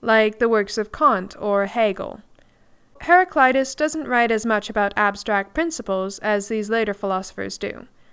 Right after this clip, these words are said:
He focused more on applied or practical principles, and emphasized how experience is a necessary part of gaining knowledge.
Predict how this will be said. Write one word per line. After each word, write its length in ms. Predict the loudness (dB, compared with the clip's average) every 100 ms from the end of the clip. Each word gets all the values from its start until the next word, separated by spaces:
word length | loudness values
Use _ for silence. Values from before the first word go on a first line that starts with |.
| _ _ _ -4
He 100 | 2
focused 460 | 4 4 0 -2
more 300 | 0 2 2
on 180 | 2 -2
applied 580 | -2 0 4 4 2 0
or 180 | 0 0
practical 500 | 2 0 0 -4 -6
principles, 760 | -6 -8 -10 -12 -14 -10 -12 -12 _ _ _
and 220 | -2 0
emphasized 640 | 0 -2 -2 2 2 0 -2
how 200 | 2 2
experience 680 | 0 -4 -2 0 0 -2 -4
is 200 | -4 -2
a 60 | -2
necessary 560 | -2 -4 -2 0 0
part 340 | -2 0 0 -2
of 140 | -4
gaining 360 | -6 -4 -4 -2
knowledge. 640 | -2 -4 -10 -14 -18